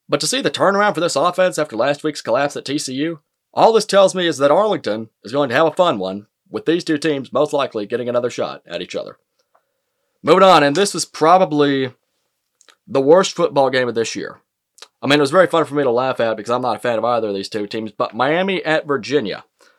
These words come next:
Miami won this one fourteen to twelve in four overtimes, and, you know, Virginia has an excuse to be bad at football. You know, they're known for their academics and their men's basketball team,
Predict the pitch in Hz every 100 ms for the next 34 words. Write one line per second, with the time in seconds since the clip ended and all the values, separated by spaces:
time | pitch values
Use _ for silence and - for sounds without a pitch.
0 | _ _ _ 131 214 247 202 190 170 165
1 | 156 170 165 - 131 131 147 127 110 131
2 | 117 113 - 131 135 139 - - 143 147
3 | 143 127 120 - _ _ _ 214 226 220
4 | 415 277 226 208 - 208 190 - 180 190
5 | - - 98 90 57 - 127 139 151 156
6 | 180 208 175 160 165 165 135 156 147 -
7 | 143 147 117 123 131 - 107 104 - 110
8 | 120 139